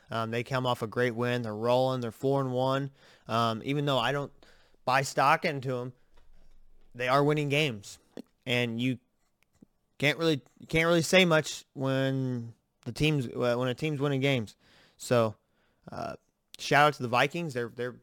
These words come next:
they're doing the damn thing. Top of the division. Looks like they could really run away with it if Green Bay can lose and, and, you know, they win. Chicago's blundering apart. Uh,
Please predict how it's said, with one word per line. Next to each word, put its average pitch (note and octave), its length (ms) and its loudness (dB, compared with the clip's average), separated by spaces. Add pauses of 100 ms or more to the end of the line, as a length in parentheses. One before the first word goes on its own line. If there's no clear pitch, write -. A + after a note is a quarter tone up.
(280)
they're B2 120 -10
doing C#3+ 220 -2
the E3 80 -2
damn B2 260 -4
thing. A2+ 220 -6
Top C3 220 0
of C3+ 60 -4
the C3+ 60 0
division. C#3 460 0
Looks C#3 160 -4
like B2+ 140 0
they C3 120 -2
could B2+ 120 -6
really C3+ 200 -2
run B2+ 220 0
away C3 260 2
with B2+ 200 0
it A2+ 100 -2
if - 160 -10
Green C#3 220 -4
Bay C#3 140 4
can A#2 200 -6
lose C3+ 400 0
and, A2 220 -6 (340)
and, G#2 200 -6
you B2 60 -4
know, A#2 100 -4
they A#2+ 140 0
win. C3+ 360 -2
Chicago's C3 580 0
blundering C3 420 0
apart. B2+ 460 0 (500)
Uh, A2+ 300 -4